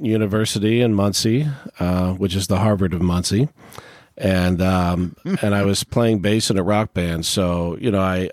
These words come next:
I, I was really big into reading when I was younger, and, and you don't read for pleasure as much when you're in college. Uh, at least I didn't. But we had this, uh, saintly gentleman who was living in our house, was the only one not in the band.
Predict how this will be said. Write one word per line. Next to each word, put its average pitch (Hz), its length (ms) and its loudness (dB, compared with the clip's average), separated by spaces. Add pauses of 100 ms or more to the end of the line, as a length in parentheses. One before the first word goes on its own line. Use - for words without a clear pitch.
I, 107 120 0
I 92 100 -2
was 107 180 0
really 131 260 2
big 104 200 0
into 92 160 0
reading 95 340 0
when 92 140 0
I 90 40 0
was 85 200 -2
younger, 82 340 0
and, 85 320 -2
and 90 180 0
you 87 80 2
don't 92 220 2
read 92 180 0
for 95 120 -6
pleasure 90 360 0
as 87 140 0
much 90 300 0
when 90 100 2
you're 87 140 2
in 80 80 -2
college. 98 520 0 (440)
Uh, 85 260 0
at 78 80 -4
least 98 240 0
I 98 140 2
didn't. 85 320 0
But 87 240 -2
we 95 180 0
had 107 220 0
this, 95 380 0
uh, 87 260 -2
saintly 110 580 2
gentleman 90 720 0 (240)
who 101 140 -4
was 95 200 -2
living 113 280 2
in 104 100 2
our 95 120 0
house, 101 280 0
was 95 140 -2
the 113 80 0
only 135 160 2
one 107 160 2
not 107 160 2
in 101 80 0
the 92 80 -2
band. 73 420 -4